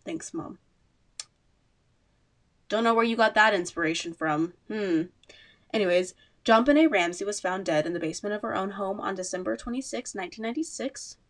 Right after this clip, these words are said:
There is a lot of fishy details regarding how she was found and the state of her body in the house. Um, and also there's a suspiciously specific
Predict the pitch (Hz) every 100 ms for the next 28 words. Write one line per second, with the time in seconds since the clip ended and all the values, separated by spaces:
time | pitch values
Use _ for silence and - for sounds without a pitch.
0 | _ 180 180 180 180 - - 185 - -
1 | - _ - - 196 196 202 208 185 165
2 | - 196 185 - 175 - 147 117 - -
3 | - - 185 185 160 165 180 170 - 180
4 | - 147 160 160 160 - 165 - 214 175
5 | 160 202 - - - _ - 320 381 233
6 | 226 - - _ _ _ - 208 202 190
7 | 190 196 202 208 _ - - 240 240 277
8 | 233 233 - - 214 208 - - - -
9 | 262 - 320 330 339 339 330 302 - 254
10 | 233 175 -